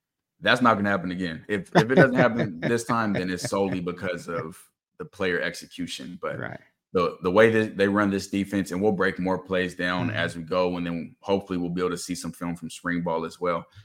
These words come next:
Speaker 1: But I think this was a great hire by Coach Prime. I think this is a guy who was a hot name in N F L s-, circles as far as a up-and-comer. He's young,
Speaker 2: Mm-hmm.
Speaker 1: would probably be looking to get the Bengals D coordinator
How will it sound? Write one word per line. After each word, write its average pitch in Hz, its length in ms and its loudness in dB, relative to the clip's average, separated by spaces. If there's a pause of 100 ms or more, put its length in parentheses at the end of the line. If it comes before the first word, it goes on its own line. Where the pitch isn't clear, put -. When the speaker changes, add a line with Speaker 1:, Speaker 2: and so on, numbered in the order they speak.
(120)
Speaker 1:
But - 260 -6
I 95 100 4
think 90 240 -2
this 87 200 -6
was 82 220 -12
a 80 60 -8
great 85 300 -2
hire 90 280 0
by 85 140 -2
Coach 87 340 -6
Prime. 87 460 -4
I - 120 -6
think - 360 -10 (100)
this - 180 -8
is 80 140 -16
a 76 240 -8 (160)
guy 85 240 2
who 87 100 -8
was 82 160 -8
a - 40 -18
hot 104 280 4
name 101 340 2 (180)
in 85 100 -6
N 92 140 0
F 90 120 -2
L 95 140 4
s-, - 240 -2
circles 101 580 0
as - 80 -16
far 82 260 0
as 82 140 -4
a - 80 -6 (100)
up-and-comer. 87 640 -4
He's 98 220 -12
young, 120 300 2
Speaker 2:
Mm-hmm. 131 80 -6 (640)
Speaker 1:
would 85 240 -4
probably 87 640 2 (100)
be 87 120 -2
looking 92 340 2
to 95 100 -6
get 95 160 -2
the 95 140 -4 (340)
Bengals 95 380 0
D 95 120 -2
coordinator 92 720 0